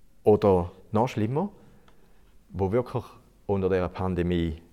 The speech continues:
körperlich schwer betroffen leiden. Und ich wünsche beiden eine heilsame Begegnung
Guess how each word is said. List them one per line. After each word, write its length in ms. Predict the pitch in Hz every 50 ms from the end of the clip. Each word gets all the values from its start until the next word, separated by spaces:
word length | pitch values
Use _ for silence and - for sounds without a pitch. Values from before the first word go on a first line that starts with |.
| - - -
körperlich 600 | - - - 104 113 135 135 - 87 78 76 -
schwer 320 | - - 76 82 92 98 110
betroffen 520 | - 90 - - 98 104 - - - 95
leiden. 300 | 85 92 107 - - - - - - - _ _ _ _ _ _ _ _ _ _ _ _ _ _ _ _ _ _ _ _ - - - - - - - _ _ _ _ _ _ _ _ _
Und 160 | 113 117 113
ich 100 | 131 131
wünsche 260 | 135 139 127 117 -
beiden 560 | - 117 117 143 170 170 - - 87 76 76 78 - - _ _ _ _ _ _ _ _ _ _ _ _ _ _ _ _ _ _ _ _ _ _ _ _ _ _ _ _ _ _ _ _ _
eine 160 | - - - 92
heilsame 560 | 98 98 123 131 120 - 120 107 104 101 85
Begegnung 500 | 90 85 - 82 95 - - 92 113